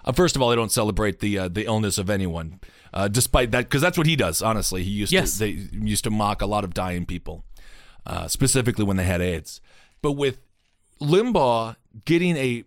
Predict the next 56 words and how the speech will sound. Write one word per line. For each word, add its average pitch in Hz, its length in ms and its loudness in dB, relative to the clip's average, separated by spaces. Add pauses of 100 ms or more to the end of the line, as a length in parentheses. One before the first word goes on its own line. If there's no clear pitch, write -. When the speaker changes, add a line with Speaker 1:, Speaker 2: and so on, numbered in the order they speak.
(160)
Speaker 1:
Presidential 175 640 0
Medal 127 320 2
of 110 80 -2
Freedom, 92 500 -4
these 123 320 0
awards 135 640 0 (120)
usually 160 1080 0
given 127 360 2
to 117 280 2
war 147 340 2
heroes, 131 540 2
civil 147 280 0
rights 127 380 2
heroes, 117 540 2
you 170 100 -2
know, 139 100 -2
people 214 340 2
who 151 140 6
really 131 240 2
had 117 100 2
a 110 60 -2
positive 110 500 0
effect 101 420 -2
on 98 100 0
our 92 80 0
country. 90 480 -4 (1120)
That 175 260 2
was 147 520 2
red 147 200 2
meat 170 200 0
for 147 120 -4
Trump's 147 340 0
audience, 113 460 2
and 113 140 0
it 123 60 2
was 117 200 -2
just 120 220 0
such 123 200 0
a 117 60 -2
slap 110 320 0
in 107 60 0
the 101 60 -2
face 104 380 -2
to 110 100 -4
so 117 280 0
many 110 180 0
groups 101 340 -4
of 95 80 -8
people 101 340 0
that 98 120 -4
Limbaugh 98 360 0
has 98 140 -2
maligned 95 400 0
over 92 180 -2
the 90 120 -2
years. 87 420 -6